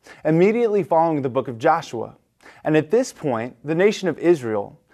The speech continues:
has entered the promised land. They've been called to obey God's covenant and be a holy people. This book was written around one thousand fifty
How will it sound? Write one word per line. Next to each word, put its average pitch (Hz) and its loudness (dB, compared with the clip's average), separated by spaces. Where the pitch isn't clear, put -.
has 139 -2
entered 170 -2
the 147 -2
promised 120 -4
land. 117 -8
They've 180 6
been 202 2
called 208 0
to 202 2
obey 139 2
God's 123 -4
covenant 113 -2
and 151 -4
be 190 2
a 160 6
holy 196 2
people. 120 -10
This 160 2
book 190 2
was 151 -2
written 160 -2
around 135 -2
one 175 2
thousand 151 0
fifty 135 -4